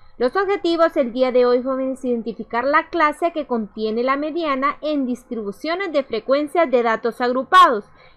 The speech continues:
Identifica la clase modal en distribuciones de frecuencias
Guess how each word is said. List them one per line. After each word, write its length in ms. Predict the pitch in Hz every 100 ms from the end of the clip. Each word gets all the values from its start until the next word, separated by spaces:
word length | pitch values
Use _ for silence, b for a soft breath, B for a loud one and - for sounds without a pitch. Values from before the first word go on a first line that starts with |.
| b
Identifica 680 | 320 359 349 370 370 370 392
la 180 | 359 349
clase 340 | 339 330 381
modal 400 | 359 339 285 269
en 140 | 294
distribuciones 800 | 311 311 311 277 254 - 233 254
de 100 | 262 294
frecuencias 760 | 349 349 349 269 - 349